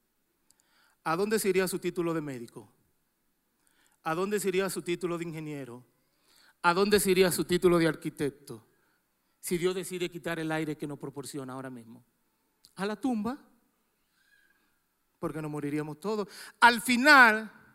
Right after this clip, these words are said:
todo lo que hago proviene de Dios.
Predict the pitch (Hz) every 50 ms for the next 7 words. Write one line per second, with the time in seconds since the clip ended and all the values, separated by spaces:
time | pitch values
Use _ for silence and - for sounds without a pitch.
0 | _ _ _ _ _ _ _ _ _ _ _ _ _ _ _ _ - 294 320 339
1 | 339 320 311 302 302 - - 285 277 269 254 233 220 196 202 202 208 214 208 -
2 | - - - _ _ _ _ _ _ _ - 262 277 262 269 277 294 294 302 302
3 | 302 302 302 294 311 330 320 285 233 -